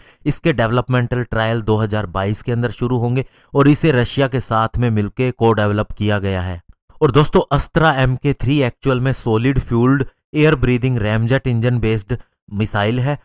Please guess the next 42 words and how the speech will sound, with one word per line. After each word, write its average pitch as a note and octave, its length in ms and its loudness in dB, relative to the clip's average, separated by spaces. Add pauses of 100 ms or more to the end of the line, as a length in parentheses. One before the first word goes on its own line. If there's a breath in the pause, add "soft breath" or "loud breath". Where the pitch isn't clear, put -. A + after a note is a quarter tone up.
(160 soft breath)
और B2+ 120 2
इसे D3 240 2
दोस्तों C3+ 380 0
ग्राउंड B2 320 2
बेस्ड B2 340 -2
लॉन्चर A2+ 420 0
से C3 240 -2
दो D3 180 2
बार E3 220 4
टेस्ट C#3+ 320 -2
किया B2+ 300 0
जा A#2 200 0
चुका A#2+ 300 -2
है C3 180 -2
पिछले A#2+ 380 -2
साल A#2 300 -2
में। C3 160 -2 (260 loud breath)
और C3+ 120 0
साथ C3 340 0
ही D3+ 100 2
दोस्तों, B2 380 0
इसने C3 340 -2
स्मोकलेस A#2+ 760 -2
बूस्टर A2+ 420 -2
और B2+ 240 2
साथ A2+ 380 -4
ही B2+ 140 -4 (300)
ramjet A#2+ 500 0
इंजन A#2 280 0
का A2+ 160 -2
भी A2+ 140 -2
प्रदर्शन G#2+ 560 -2
किया G2+ 300 -4
था। F2+ 220 -10 (360)
और G#2 200 0
अस्त्रा D3 400 2
एम C3+ 180 2
के C#3+ 180 -2
थ्री C3+ 220 0
मिसाइल A2+ 440 -2
के B2 120 -4
अंदर A#2 220 -2